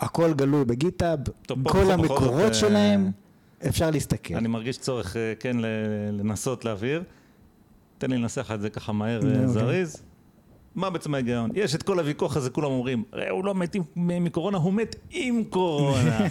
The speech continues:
Speaker 1: <laughs>
Speaker 2: כן? זה שמענו את זה אלף פעם. אז בעצם איך אנחנו מתמודדים עם ה-, כאילו, ספק הזה? אין ספק שמי שמת, מת.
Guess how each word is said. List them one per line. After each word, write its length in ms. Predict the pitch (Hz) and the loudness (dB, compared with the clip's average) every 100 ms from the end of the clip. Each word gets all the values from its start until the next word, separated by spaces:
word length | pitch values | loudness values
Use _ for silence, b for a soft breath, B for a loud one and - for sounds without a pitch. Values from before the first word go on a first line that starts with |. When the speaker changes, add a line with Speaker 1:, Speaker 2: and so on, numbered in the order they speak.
| 226 | 0
Speaker 1:
<laughs> 240 | 160 196 139 | 0 0 0
Speaker 2:
כן? 340 | 147 165 175 - 170 123 | 0 0 0 0 0 0
זה 140 | 139 | -2
שמענו 340 | - 139 139 | 0 0 0
את 80 | 131 | 0
זה 80 | 120 | -2
אלף 140 | 113 - | -2 -6
פעם. 120 | 87 82 B B B B | -10 -12 B B B B
אז 120 | 117 | -6
בעצם 380 | 113 208 202 190 | -2 -2 -2 -2
איך 140 | 208 202 | -2 -2
אנחנו 420 | 190 - 190 185 | -2 -2 -2 -2
מתמודדים 640 | 165 147 135 135 170 165 147 | -2 -2 0 -2 -2 -2 -2
עם 60 | |
ה-, 540 | 135 127 120 117 110 110 165 151 _ _ _ _ _ | -2 -2 -4 -4 -8 -10 -14 -18 _ _ _ _ _
כאילו, 480 | 156 143 135 117 123 - - | -4 -2 -2 -4 -8 -16 -16
ספק 460 | - 147 - 156 143 | -8 -6 -4 -4 -2
הזה? 180 | 117 92 95 - B B B B B B B B - - _ _ _ _ _ - _ _ _ _ _ 214 | -4 -4 -8 -14 B B B B B B B B -20 -20 _ _ _ _ _ -20 _ _ _ _ _ -4
אין 120 | 226 | -2
ספק 260 | 214 208 | 0 0
שמי 180 | 185 180 | 0 -2
שמת, 280 | 180 160 139 | 0 -2 -2
מת. 340 | 131 104 - | -2 -4 -10